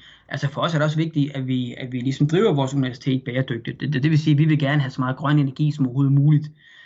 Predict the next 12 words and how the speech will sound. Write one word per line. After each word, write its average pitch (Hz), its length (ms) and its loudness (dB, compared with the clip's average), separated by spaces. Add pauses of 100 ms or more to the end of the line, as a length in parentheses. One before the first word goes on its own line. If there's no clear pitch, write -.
(380)
Vi 139 120 -2
vil 147 140 0
gerne 135 260 -2
have 135 360 -4
vores, 117 360 -16
øh, 120 300 -18 (180)
vores 127 160 -18
bilpark 143 540 0 (140)
indeholder 143 280 4
så 131 80 -2
mange 143 200 0
elbiler 147 560 2